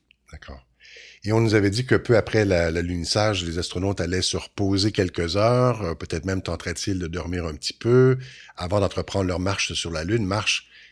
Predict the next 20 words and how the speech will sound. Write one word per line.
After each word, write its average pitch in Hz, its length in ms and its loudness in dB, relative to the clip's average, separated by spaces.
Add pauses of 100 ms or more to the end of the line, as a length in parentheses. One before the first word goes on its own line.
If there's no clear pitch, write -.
qui - 120 -10
surviendrait 85 460 -4
par 85 140 -4
conséquent 85 420 -6
au 85 100 -6
beau 98 240 0
milieu 101 340 2
de 90 80 -4
la 87 140 -2
nuit, 92 360 -2
euh, 78 120 -10 (480)
pour 82 120 -12
ce - 60 -10
qui - 160 -8
est 85 60 -6
de, 78 200 -10
de 76 160 -12
l'Amérique 76 360 -10
du 78 120 -12
Nord. 143 320 -4